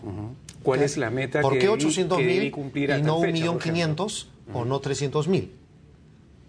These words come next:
Speaker 2: ¿No? Eh, entonces
Speaker 1: Sí.
Speaker 2: tiene que dar alguna, algún, el problema es que cuando se vuelve un
Speaker 1: Ujú.
Speaker 2: carnaval de cifras, todo el mundo se pierde porque son demasiados números
Speaker 1: Así es.
Speaker 2: y,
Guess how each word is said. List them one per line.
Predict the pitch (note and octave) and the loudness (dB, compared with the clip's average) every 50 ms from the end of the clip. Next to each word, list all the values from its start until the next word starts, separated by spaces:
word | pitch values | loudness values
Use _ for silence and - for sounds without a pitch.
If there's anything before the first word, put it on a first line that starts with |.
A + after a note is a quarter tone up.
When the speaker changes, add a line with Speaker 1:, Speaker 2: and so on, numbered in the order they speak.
| - - - - - - - | -20 -20 -20 -20 -18 -8 -6
Speaker 2:
¿No? | D3+ E3+ - - - - - - | -4 -4 -4 -8 -16 -20 -16 -4
Eh, | - C3 B2 A#2+ A#2 A#2 A#2 A#2 A#2 B2 | 0 0 2 2 2 0 0 0 -2 -2
entonces | B2+ - D3 - C#3+ - | -4 -6 -2 0 0 4
Speaker 1:
Sí. | E3+ | 4
Speaker 2:
tiene | F3 G3 G3+ G3 | 4 4 4 4
que | - F3 | 2 2
dar | E3+ F3 F3+ F#3 | 2 2 2 2
alguna, | E3 D#3 D#3 F#3 F3+ F3 E3 D#3+ D#3 D#3 - - - - - - | 0 0 2 0 2 2 0 0 -2 -6 -12 -20 -20 -20 -12 -6
algún, | D#3 C3+ D3 D3+ | -4 0 0 2
el | D3 C#3+ C3+ | 2 2 2
problema | D#3 F3 G3 A#3 A3+ | 2 2 2 2 2
es | A3 | -2
que | F#3 | -2
cuando | - D#3 D3 C#3+ C#3+ | 0 0 0 0 0
se | C#3 - D3 | 0 0 0
vuelve | D3 E3 A3 A3 F#3 D3 A#2+ A#2+ A#2 A#2 - - - - - | 2 4 4 4 2 2 0 -2 -2 -4 -6 -14 -20 -16 -8
un | - D#3 | -4 -4
Speaker 1:
Ujú. | F3+ F#3 | -4 0
Speaker 2:
carnaval | F#3 F3 E3 D3+ D3 C#3 D3 F3+ F#3+ | 0 0 0 0 0 0 2 2 2
de | F#3 F#3 | 2 2
cifras, | F#3 - E3+ - - C#3 D3 C#3 - - - - - - - - - - - - - - - - - - - - - - - - - - - | 2 0 -2 -2 -2 -6 -6 -6 -8 -10 -12 -16 -20 -20 -20 -20 -20 -20 -20 -20 -20 -20 -20 -20 -20 -20 -20 -20 -20 -20 -20 -20 -20 -8 -2
todo | E3+ E3+ | 0 0
el | F3 | 0
mundo | F#3+ G3 G3+ | 2 0 -2
se | - - D3 | -2 -2 -4
pierde | - - G3 F#3+ F#3 E3+ E3+ | -2 2 2 2 2 2 0
porque | D3+ D3 - - - C#3 C3 | -4 -4 -6 -6 -4 -4 -4
son | - - F3 F3 F3+ | -2 0 -2 0 0
demasiados | D#3+ D3 C3 B2+ - - - G#3 F#3+ F3 D3 B2+ A2 B2+ | 0 0 0 -2 -4 -2 0 2 2 2 2 0 -2 -2
números | C3+ B2+ A#2 A2+ A#2+ D#3 D3+ - - - | -2 -2 -2 -2 -4 -4 -6 -8 -12 -12
Speaker 1:
Así | - - - G#2+ | -12 -10 -8 -10
es. | F#2+ F#2 - - | -10 -10 -10 -8
Speaker 2:
y, | - B2 | -6 -6